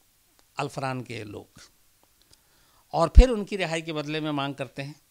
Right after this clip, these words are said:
कि मसूद अजहर को रिहा कर दो। लेकिन इस बार भी रिहाई नहीं होती और फिर इन सारे लोगों को छुड़ा भी लिया जाता है। लेकिन इसी के साथ में एक और नई चीज़ होती है। पहली बार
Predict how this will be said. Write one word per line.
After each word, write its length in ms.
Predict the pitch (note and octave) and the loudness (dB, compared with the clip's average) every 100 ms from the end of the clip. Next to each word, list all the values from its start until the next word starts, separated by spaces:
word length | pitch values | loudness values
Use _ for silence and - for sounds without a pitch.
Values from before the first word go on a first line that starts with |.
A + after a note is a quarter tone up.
| _ | _
कि 80 | D3 | -14
मसूद 320 | C#3+ C3 C3+ | -12 -12 -14
अजहर 200 | A#2+ A#2+ | -14 -16
को 100 | C3 | -16
रिहा 180 | A#2+ A#2+ | -16 -16
कर 140 | - | -18
दो। 160 | A#2 C3 - - _ _ _ _ _ _ _ _ _ _ _ _ _ _ _ _ _ _ _ - | -20 -20 -20 -20 _ _ _ _ _ _ _ _ _ _ _ _ _ _ _ _ _ _ _ -12
लेकिन 360 | D#3+ E3 A#3+ - _ _ _ _ _ - | -10 -8 -8 -10 _ _ _ _ _ -10
इस 140 | D#3 | -8
बार 260 | C3 F#3 G#3 | 0 2 2
भी 120 | G#3 | -2
रिहाई 280 | G3 F#3 G3+ | -4 -2 -4
नहीं 160 | G#3 | -4
होती 340 | G3 F#3 F#3+ G3 | -6 -10 -16 -14
और 320 | C3 C3+ A#2 - | -8 -8 -2 2
फिर 400 | E3 D3 - B2 | 0 -2 -20 -18
इन 120 | C3+ C#3 | -12 -8
सारे 260 | D3+ C#3+ | -6 -6
लोगों 220 | D3+ C#3+ | -4 -6
को 100 | C3+ | -8
छुड़ा 260 | B2+ C3+ C#3 | -12 -8 -6
भी 100 | D#3 | -6
लिया 160 | D#3 D3 | -8 -10
जाता 260 | C3 - | -12 -18
है। 240 | - - _ _ _ _ - | -20 -20 _ _ _ _ -14
लेकिन 180 | F#3 | -10
इसी 200 | G3 F#3+ | -8 -8
के 100 | A#3+ | -8
साथ 260 | A3+ G#3+ G#3+ | -8 -8 -8
में 100 | G#3+ | -10
एक 100 | F#3 | -8
और 140 | G3 | -8
नई 160 | F#3+ E3+ | -8 -10
चीज़ 240 | - B2+ | -12 -16
होती 220 | G#2 G#2+ G#2 | -16 -18 -18
है। 60 | |
पहली 340 | - E3+ F#3+ A3+ | -10 -8 -8 -8
बार 300 | E3 - | -10 -10